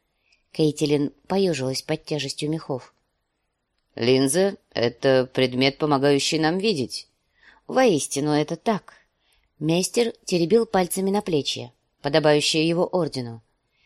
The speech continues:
Тяжелую цепь он носил под одеждой, на шее. Каждое колечко ее было выковано из другого металла.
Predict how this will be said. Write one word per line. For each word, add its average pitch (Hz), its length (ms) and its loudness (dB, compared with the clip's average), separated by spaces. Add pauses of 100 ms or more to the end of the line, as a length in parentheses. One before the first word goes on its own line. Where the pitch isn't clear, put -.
(180)
Тяжелую 262 420 4
цепь 240 340 2
он 214 220 2
носил 208 340 2
под 202 200 2
одеждой, 127 600 -2 (100)
на - 140 -4
шее. 113 400 -2 (640)
Каждое 156 380 4
колечко 147 440 2
ее 196 400 0
было 185 280 2
выковано 196 460 0
из 190 240 -6
другого 185 340 2
металла. 139 580 -4